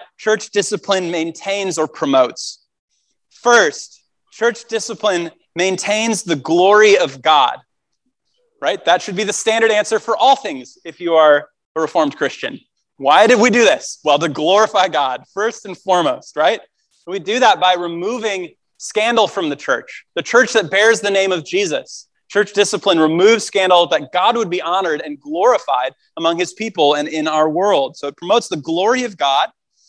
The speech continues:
Second, it serves the purity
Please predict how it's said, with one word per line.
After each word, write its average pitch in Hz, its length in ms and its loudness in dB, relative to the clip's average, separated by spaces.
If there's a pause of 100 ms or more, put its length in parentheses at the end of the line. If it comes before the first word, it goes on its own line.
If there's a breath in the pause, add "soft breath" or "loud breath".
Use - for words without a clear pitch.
(320 soft breath)
Second, 262 640 0 (920)
it 180 120 -6
serves 220 400 2
the 208 120 -2
purity 226 800 0